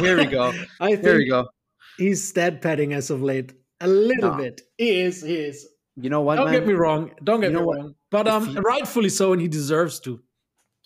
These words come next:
Speaker 1: Okay, I was gonna say, if you wanna say that he's stat padding, that's fair, but you also gotta understand, if he's not stat padding, they're not coming close to winning games.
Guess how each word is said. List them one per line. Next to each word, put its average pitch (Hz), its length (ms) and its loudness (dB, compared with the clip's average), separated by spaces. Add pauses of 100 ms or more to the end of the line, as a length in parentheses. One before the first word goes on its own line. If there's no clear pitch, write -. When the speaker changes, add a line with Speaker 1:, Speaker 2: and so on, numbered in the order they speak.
(320)
Speaker 1:
Okay, 165 160 0
I 139 120 6
was 151 100 4
gonna 151 160 -2
say, 123 240 -2
if 120 160 -6
you 180 120 -2
wanna 165 240 -6
say 147 200 -2
that 147 100 -2
he's 135 140 -8
stat 123 240 0
padding, 127 260 -4
that's 117 180 -10
fair, 131 300 -2
but 123 180 -8
you 123 80 -4
also 127 180 -8
gotta 117 160 -4
understand, 110 300 -6
if 110 80 -12
he's 135 120 -8
not 127 160 -8
stat 117 240 -2
padding, 123 260 -2
they're 113 120 -4
not 117 200 -6
coming 113 280 -8
close 120 300 -8
to 120 100 -12
winning 107 180 -10
games. 98 340 -14